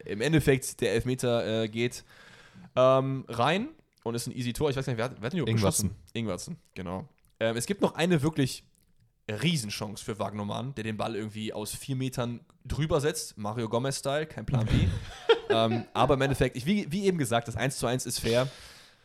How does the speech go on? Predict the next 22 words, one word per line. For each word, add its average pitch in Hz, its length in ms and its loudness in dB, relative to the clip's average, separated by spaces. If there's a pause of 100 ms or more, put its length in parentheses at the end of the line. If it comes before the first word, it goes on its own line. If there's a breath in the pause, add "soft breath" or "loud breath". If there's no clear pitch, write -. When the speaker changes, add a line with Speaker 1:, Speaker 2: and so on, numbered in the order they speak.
(200 loud breath)
Speaker 1:
Und, 117 400 -2
äh, 117 120 0
auch 104 80 -2
wenn's 123 140 -6
mir 127 80 -2
leid 117 160 0
für 113 100 -6
Bruno 113 220 -6
tu-, 110 280 -4
äh, 107 120 -4
tut, 117 340 -8
Mainz 107 300 -6
mag 107 140 -6
ich 101 100 -10
auch 104 100 -8
gerne 98 280 -6
und - 100 -10
deswegen 101 240 -10
ist 98 120 -10
die - 40 -10
Punkteteilung 101 460 -8
hier 101 200 -6